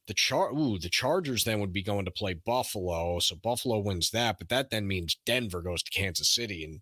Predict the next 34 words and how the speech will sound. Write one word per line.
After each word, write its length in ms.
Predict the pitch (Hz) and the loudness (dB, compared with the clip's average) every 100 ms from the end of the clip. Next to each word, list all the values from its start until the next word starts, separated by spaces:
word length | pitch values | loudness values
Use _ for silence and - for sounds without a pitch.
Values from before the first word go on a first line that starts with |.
| - | -6
uh, 200 | 160 214 123 | -6 -4 -4
Denver, 580 | 107 214 247 226 190 117 95 - | -2 -2 0 0 0 0 -8 -6
Denver 300 | 190 240 190 | -4 -2 0
might 220 | 156 131 | 0 0
be 100 | 131 | 0
able 160 | 120 | -2
to 60 | 98 | -2
beat 240 | 101 151 | 0 -2
Kansas 360 | - 85 78 - | -2 -2 0 2
City. 360 | - 131 - - - - - - - - _ _ _ _ _ _ | 2 0 -4 -12 -14 -12 -12 -14 -18 -20 _ _ _ _ _ _
And 80 | 131 | 0
then 80 | 180 | 4
all 100 | 170 | 4
of 40 | |
a 60 | 147 | 4
sudden 240 | 160 143 | 2 2
we're 100 | 123 | 2
looking 220 | 135 131 | 2 2
at 80 | 113 | 2
a 40 | |
Buffalo 460 | 95 127 127 123 110 | 2 0 0 0 -2
Denver 500 | 87 85 139 143 110 | -2 0 0 0 -4
game 380 | 92 92 92 104 | -2 -2 0 0
and 80 | 95 | 0
a 180 | 87 82 _ _ _ _ _ | -2 -6 _ _ _ _ _
potential 600 | 107 117 123 120 107 92 - | -4 0 0 0 -2 -4 -4
Tampa 340 | - 120 120 | 0 0 0
Green 340 | 104 110 127 107 | -2 0 0 2
Bay 220 | 120 143 | 2 2
game. 380 | 110 92 90 90 | 0 -2 -2 -2
And, 200 | 90 92 | -4 -4
uh, 180 | 104 87 - - | -4 -4 -8 -6
God, 260 | 101 92 80 | -4 -4 -6
I, 200 | - 117 | -6 -6